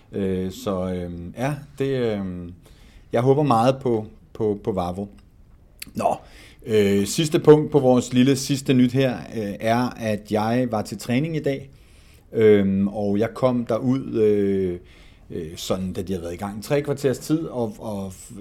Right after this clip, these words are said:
nogle af de faste hoveder var også derude over hver træning, og jeg kunne så dels forstå, at de havde været aldeles uskarpe <laughs> i afslutninger, det var rigtig godt at høre, men også, at,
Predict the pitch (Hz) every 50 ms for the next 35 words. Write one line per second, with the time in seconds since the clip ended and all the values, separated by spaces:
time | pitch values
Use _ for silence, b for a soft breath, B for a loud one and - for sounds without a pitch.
0 | 104 107 110 110 117 123 131 127 120 - - 120 120 - - 127 113 120 123 135
1 | 135 127 117 117 120 120 117 120 120 - - 127 123 123 123 120 120 127 123 123
2 | 117 - - 123 120 123 123 127 110 104 107 101 - 120 110 104 101 - 117 113
3 | - - 147 151 151 135 135 120 - 131 131 131 - 107 101 101 - b b b
4 | b b b b b b b b b b - - - 110 110 113 113 107 107 104
5 | 101 98 98 98 101 101 101 95 143 151 135 104 143 131 131 127 - - - -
6 | - 170 151 151 156 175 151 - - 139 127 123 110 107 127 135 135 147 151 147
7 | 139 135 131 117 101 131 151 127 101 110 113 - - 131 123 113 110 117 120 120
8 | B B B B B B - 113 110 107 104 113 120 - 160 - 110 110 110 -
9 | -